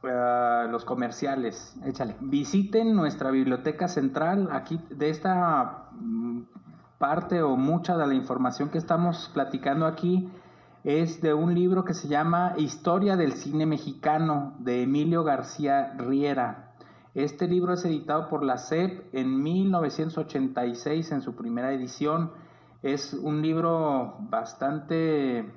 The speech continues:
Speaker 1: bueno que vengan a consultar. Y también tenemos del mismo autor una serie de tomos que viene en una enciclopedia, se llama Historia Documental del Cine Mexicano,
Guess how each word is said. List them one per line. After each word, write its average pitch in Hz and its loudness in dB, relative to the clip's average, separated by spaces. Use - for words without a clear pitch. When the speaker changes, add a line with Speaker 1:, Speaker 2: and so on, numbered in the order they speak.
Speaker 1:
bueno 175 4
que 175 0
vengan 151 2
a 147 0
consultar. 139 -2
Y 175 0
también 165 0
tenemos 202 4
del 156 0
mismo 175 2
autor 180 0
una 160 2
serie 165 -2
de 143 0
tomos 170 -2
que 127 -6
viene 143 0
en 147 0
una 151 0
enciclopedia, 160 -2
se 123 -6
llama 139 0
Historia 156 0
Documental 135 0
del 143 0
Cine 147 -2
Mexicano, 139 0